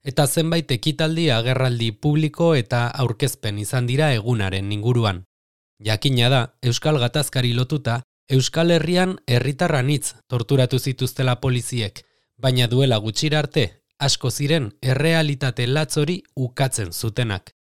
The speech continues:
Badira urte batzuk torturaren praktika sistematikoa bertan behera gelditu zela, eta poliki-poliki urratsak egiten ari dira egia argitara atera dadin, eta kaltetutakoei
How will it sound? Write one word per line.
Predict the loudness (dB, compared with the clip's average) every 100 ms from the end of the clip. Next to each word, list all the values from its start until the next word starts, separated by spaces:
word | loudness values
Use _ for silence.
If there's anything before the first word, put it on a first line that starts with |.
| _ _ _ _
Badira | -2 -2 2 4 4
urte | 2 0 0 2
batzuk | 0 -2 -2 -6 _
torturaren | -4 0 2 4 2 0
praktika | -4 -4 -4 -6 -4 -4
sistematikoa | -4 -4 -2 -2 -2 -2 0 0 0
bertan | -4 -4 -2 -4 -4
behera | -2 0 0
gelditu | 0 -2 -2 -2
zela, | 2 2 0 _ _ _
eta | -2 0
poliki-poliki | 2 0 0 -2 -2 -2 -4 -6 -8 _
urratsak | 0 2 2 0 -2 -2
egiten | -2 -2 -2 -4
ari | -2 -2
dira | 0 -2 -4 _
egia | -4 -2 0 0 -2 -4
argitara | -4 -2 -2 -2 0 0
atera | 0 -2 -2
dadin, | 0 0 -2 -4 _
eta | -4 -2 2
kaltetutakoei | 2 2 0 2 0 2 2 0